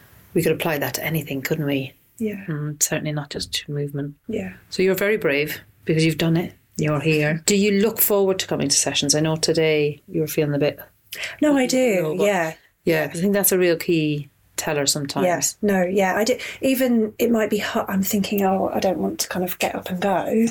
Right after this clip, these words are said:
Speaker 2: I do want to be here. Yeah, even the week when I was, probably shouldn't have come, I was not feeling very well.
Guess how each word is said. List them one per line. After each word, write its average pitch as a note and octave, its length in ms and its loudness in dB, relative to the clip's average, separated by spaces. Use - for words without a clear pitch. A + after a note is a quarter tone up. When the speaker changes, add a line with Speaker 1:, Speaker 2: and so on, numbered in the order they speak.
Speaker 2:
I G3 60 2
do G#3+ 260 2
want F#3 300 0
to - 80 -6
be G3+ 240 2
here. - 460 -6
Yeah, A3 220 0
even F#3 200 -2
the F#3 80 4
week G3 160 0
when G#3 100 0
I F#3+ 100 4
was, F3+ 200 -2
probably F#3+ 240 -2
shouldn't F#3+ 280 0
have - 80 -12
come, F#3+ 160 0
I F3+ 100 2
was F3+ 120 -2
not G3+ 160 -4
feeling F#3+ 220 4
very G#3 200 -2
well. A#3 360 -4